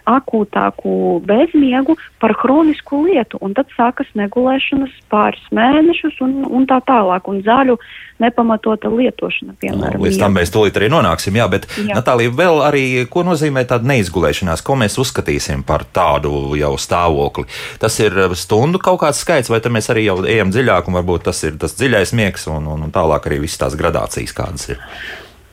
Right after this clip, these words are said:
Speaker 1: Nu, tas ir svarīgi, ko, ā, kādu terminu mēs lietojam. Ja mēs runājam par bezmiegu, kas ir klīniskā diagnoze, tad tur ir noteikts standarts, diagnostiskie kritēriji. Līdz ar to tās ir trīs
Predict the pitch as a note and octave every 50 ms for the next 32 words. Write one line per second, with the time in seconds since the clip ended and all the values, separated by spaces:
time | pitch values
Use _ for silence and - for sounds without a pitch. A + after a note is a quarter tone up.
0 | _ - D4+ C4+ - E4 - E4 - - - C#4+ D#4+ E4 E4 D#4+ D4+ C#4+ B3 C4+
1 | C4 C4+ - - D4 D4 D4+ D4 D4 C#4+ - C#4 B3+ B3 B3 B3 B3 - C#4 C#4+
2 | B3+ C4 - - D4 D4 C4 A#3+ G#3+ G#3 G3+ G3+ G3 G3 G3 G3 G3+ F#3+ - -
3 | G#3+ G#3+ G#3 G#3 G3+ - - F#3+ F#3+ F#3 F#3 F#3+ F#3+ G#3 A3 A#3+ A#3+ - - C#4+
4 | D4+ D4+ C#4 C4 A#3+ - A#3+ A3 G#3+ G#3 C4 D#4 G4+ G4 E4 B3+ A#3 A3 A3 A3
5 | A3 A#3+ A#3 - A#3+ - - A3+ - - - C4 C#4 C4 A3 G3+ G3 - - -
6 | G3+ G3 F#3+ G3 G#3 G3+ F#3+ F#3 - F#3+ F#3+ F#3+ F#3 F#3 F#3 F#3 - - - -
7 | - D#4 G4 E4+ D#4 D#4 D4+ C4 B3 C4+ D#4 - - G#3 G#3+ - - - _ _
8 | - - G#3 G3+ G#3+ B3 C#4 F4+ G4 G4 - _ - - _ - - B3+ C4 B3
9 | A3 A3 A3 G#3 - - G#3+ - - - G#3+ G3+ - - A#3 A#3 A3 - - -
10 | - - - G#3 G3+ G3+ G#3+ G#3 G#3 G#3+ G#3+ G#3+ - C#4 E4 F4+ F4 - - -
11 | - - - _ - A#3+ A#3+ C4 C4 - - B3 A#3+ A3+ G#3+ - - - - -
12 | _ - B3 C4+ D4 C#4+ -